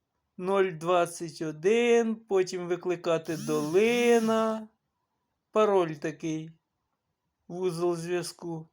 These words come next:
Долина викликає, наприклад, Бузок, Бузок викликає Тюльпан, Тюльпан дає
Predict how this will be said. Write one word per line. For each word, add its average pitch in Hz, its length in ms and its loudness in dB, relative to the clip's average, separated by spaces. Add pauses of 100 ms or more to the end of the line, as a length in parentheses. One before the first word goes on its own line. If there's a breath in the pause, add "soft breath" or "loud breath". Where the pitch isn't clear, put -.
(680)
Долина 196 640 4
викликає, 175 1400 0
наприклад, 170 1000 -4 (1080)
Бузок, 190 1000 2
Бузок 185 600 -2
викликає 180 760 0
Тюльпан, 233 1000 2
Тюльпан 208 640 -2
дає 185 720 0